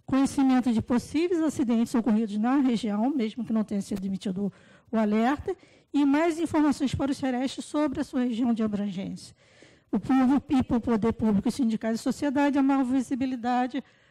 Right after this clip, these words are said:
aos acidentes de trabalho e trajeto no país, né? E, e, a partir disso, elaborar políticas públicas. A contribuição para a comunicação e saúde,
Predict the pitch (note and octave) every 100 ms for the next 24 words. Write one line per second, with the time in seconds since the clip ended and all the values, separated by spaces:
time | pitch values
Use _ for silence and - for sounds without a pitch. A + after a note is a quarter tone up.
0 | _ - B3 A#3+ - B3 A#3+ A#3+ A#3+ A#3
1 | A3 A3+ A3+ A3+ A3+ G#3 G#3+ B3+ A3 A3+
2 | B3 A#3 F#3 F3 - - _ - F3+ G3
3 | G#3+ A3+ A3+ G#3 B3+ B3 G#3+ G#3+ - G3+
4 | A3 - - - _ - A#3 A3 A3 A3+
5 | A3+ A#3 G#3+ G3 - A#3 - G#2+ F#2+ -
6 | - - - _ _ _ _ _ _ _
7 | _ _ _ _ _ _ _ _ _ _
8 | A#3 - B3+ D4 B3+ A3 A#3 - A#3+ D#4
9 | C4 B3 A#3+ A#3 A3+ A3 A#3 G#3+ - A#3
10 | C4+ C4+